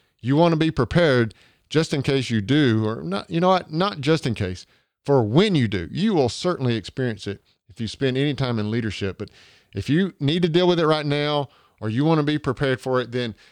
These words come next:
you need to start with our leadership calculator so that you can understand how to establish those all-important relationships and pure motives that we talked about, uh, earlier in the, in the episode here.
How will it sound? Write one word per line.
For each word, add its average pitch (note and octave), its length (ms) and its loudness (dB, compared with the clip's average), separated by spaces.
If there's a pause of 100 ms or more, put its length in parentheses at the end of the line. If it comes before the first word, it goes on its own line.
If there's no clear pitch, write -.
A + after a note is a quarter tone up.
(240)
you B2+ 220 2
need G3+ 160 0
to G3+ 80 -4
start E3+ 380 -2
with D3 100 0
our C3 140 2
leadership C3+ 420 -2
calculator G2 500 -4
so B2 220 -2
that A2+ 240 -8
you D#3 100 0
can E3 220 -4
understand D#3 600 -2
how D3+ 280 -6
to F#3 80 2
establish D#3 580 -2
those B2+ 220 2
all-important E3 600 2
relationships D3 880 -2 (680)
and B2 160 -6
pure E3 220 4
motives C#3+ 460 4
that C3 180 -4
we B2 100 -4
talked D3+ 340 -2
about, A2+ 340 -2 (460)
uh, G#2+ 180 -4 (180)
earlier C3+ 440 6
in B2 160 0
the, A#2 160 -2
in A#2+ 80 -2
the A#2 140 -2
episode A#2+ 340 -2
here. G#2 260 0